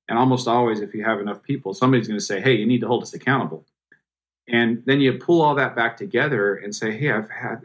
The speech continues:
I've asked each of you these questions. Here's what I've heard." And it's a way to jumpstart and provide a little bit of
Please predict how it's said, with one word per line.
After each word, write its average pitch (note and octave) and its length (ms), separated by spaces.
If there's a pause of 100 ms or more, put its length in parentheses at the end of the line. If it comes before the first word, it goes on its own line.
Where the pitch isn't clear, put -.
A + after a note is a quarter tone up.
I've A2 120
asked B2+ 300
each C3 200
of A2+ 80
you A2 80
these G2+ 160
questions. A#2+ 520
Here's C#3+ 220
what B2+ 100
I've G2+ 140
heard." A2 480 (800)
And B2+ 100
it's B2+ 140
a B2 60
way C3+ 180
to B2 140
jumpstart C#3 720
and A2 100
provide A2 300
a G#2+ 40
little A2+ 200
bit G#2+ 160
of F#2+ 200